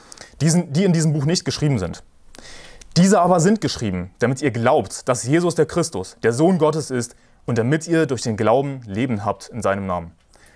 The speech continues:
Das heißt, all das wurde aufgeschrieben, damit wir gerettet werden können. Damit wir ewiges Leben haben können.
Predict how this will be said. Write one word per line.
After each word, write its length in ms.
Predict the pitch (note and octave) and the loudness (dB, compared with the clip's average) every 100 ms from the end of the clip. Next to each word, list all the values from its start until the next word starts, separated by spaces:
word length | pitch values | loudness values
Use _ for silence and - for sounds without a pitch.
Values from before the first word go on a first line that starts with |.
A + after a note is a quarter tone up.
| - | -10
Das 140 | B2 | -2
heißt, 180 | D#3 D#3 | -2 0
all 180 | D#3 E3 | 0 2
das 220 | D3 D#3+ | 2 0
wurde 160 | E3 D3 | 2 2
aufgeschrieben, 560 | F3 - - D#3 D3 - - - | 2 -2 -6 -4 -6 -8 -20 -4
damit 340 | C#3 E3+ G3 - | 0 2 0 0
wir 160 | F#3 | 0
gerettet 380 | D#3 D#3 E3+ A#2+ | 2 0 0 -2
werden 200 | B2 A#2+ | -2 -2
können. 320 | A#2 A2+ E2 - _ _ _ _ _ - | -4 -6 -8 -16 _ _ _ _ _ -2
Damit 260 | F3+ D#3+ | 0 0
wir 140 | F#3 G3 | 0 2
ewiges 360 | G#3 G3 F#3 | 4 2 0
Leben 300 | D3 G3 D#3 | 2 2 2
haben 220 | B2+ A#2+ | -2 -2
können. 320 | A#2 A#2+ F#2 | -2 -4 -4